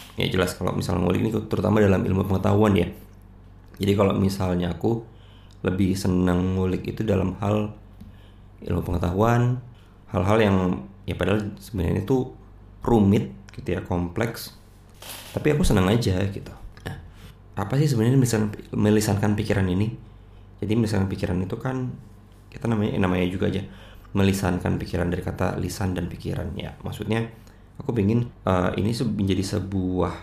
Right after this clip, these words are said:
podcast yang tidak hanya nanti untuk diriku sendiri bermanfaat, tapi juga bermanfaat buat teman-teman yang lain gitu. Ya, siapa tahu teman-teman punya pemikiran yang kadang-kadang tuh lebih daripada orang lain, tapi teman-teman susah, susah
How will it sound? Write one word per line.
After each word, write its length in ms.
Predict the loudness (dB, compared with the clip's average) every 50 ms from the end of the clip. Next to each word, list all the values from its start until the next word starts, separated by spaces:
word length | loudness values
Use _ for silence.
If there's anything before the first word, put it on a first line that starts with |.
| -16 -20 -20 -20 -4
podcast 560 | -2 -2 -2 -2 -4 -4 -4 -4 -4 -2 -2
yang 160 | 0 0 0 -2
tidak 320 | -2 -2 0 0 0 0
hanya 160 | 0 0 0
nanti 400 | -2 -4 -4 -4 -4 -4 -4 -8 -14 -18 -20 -20 -20 -18 -8 -6
untuk 240 | -4 -2 -2 0 0
diriku 240 | 0 0 0 -4 -4
sendiri 240 | -2 -2 -2 0 0
bermanfaat, 720 | 0 0 0 -2 -4 -4 -6 -6 -4 -4 -4 -4 -6 -8
tapi 160 | -8 -6 -6
juga 240 | -6 -4 -2 -2 -2
bermanfaat 480 | -2 -4 -2 -2 -4 -2 -2 -4 -4 -4
buat 160 | -4 -2 -2
teman-teman 400 | -4 -4 -4 -4 -4 -4 -4 -4
yang 0 |
lain 320 | -4 -4 -4 -4 -4 -6
gitu. 240 | -8 -10 -12 -14 -14 -18 -18 -20 -20 -20 -20 -20 -20 -20 -20 -20 -20 -6 -2
Ya, 160 | 0 0 0 0
siapa 240 | -2 -4 -2 -2 0 2
tahu 480 | 2 4 4 4 2 0 -4 -10 -10 -4
teman-teman 400 | -2 -2 0 0 0 0 0 0
punya 560 | -2 -2 -2 0 0 0 -2 -2 -4 -6 -14 -20 -20 -20 -20 -20 -20 -20 -8
pemikiran 560 | -2 0 0 0 0 0 0 0 2 2 2
yang 160 | 2 2 2
kadang-kadang 400 | 2 2 2 2 2 0 -2 -2
tuh 160 | -2 0 0
lebih 560 | 0 0 0 -2 -4 -2 -2 -4 -4 -4 -10 -16 -20 -20 -20 -20 -20 -20 -20 -20 -20 -20 -20 -20 -20 -20 -20 -20 -10 -6
daripada 320 | -6 -2 0 2 2 2 2
orang 160 | 2 2 2
lain, 100 | 0 0 0
tapi 160 | -2 -4 -2
teman-teman 480 | -2 0 0 0 0 0 0 -2 -2 -4 -8 -12 -18 -20 -20 -20 -20 -20 -20 -20
susah, 640 | -14 -8 -6 -4 -4 -2 0 0 0 0 -2 -4
susah 240 | -2 -2 0 2 2